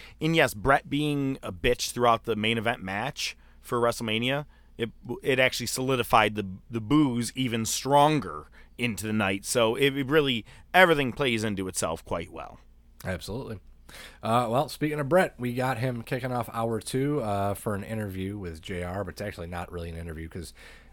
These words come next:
Speaker 2: Hart takes the mic and J R just sits in the corner for the next fifteen minutes. Um, man, I took a lot more notes than I really needed to. Basically,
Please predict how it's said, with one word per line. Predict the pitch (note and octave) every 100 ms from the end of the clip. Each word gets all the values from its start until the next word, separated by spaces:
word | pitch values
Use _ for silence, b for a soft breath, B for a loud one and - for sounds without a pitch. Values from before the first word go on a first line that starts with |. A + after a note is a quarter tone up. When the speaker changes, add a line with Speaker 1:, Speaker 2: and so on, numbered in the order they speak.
| b
Speaker 2:
Hart | - - D3 -
takes | - A#2 -
the | F#2
mic | F#2 G#2 -
and | E2
J | F#2+
R | F2+
just | E2+ E2
sits | - F#2+
in | E2+
the | F2
corner | G2 F2+
for | E2+
the | E2
next | D#2+ -
fifteen | - F2 - F2 D#2 D2+
minutes. | D#2 D#2+ - - b b b b b
Um, | F#2+ G2 G2+ G2+ b b b b - - -
man, | F#2+ G2
I | G2
took | A2+
a | F2+
lot | F2 F#2 F#2+
more | F2+
notes | E2+ F2+ E2+
than | F2
I | E2
really | D#2+ E2 E2
needed | D2+ D2+ D#2 D#2
to. | - E2+ D#2+
Basically, | A2+ A2+ G#2+ G2 F#2+ F2+ E2+ F2+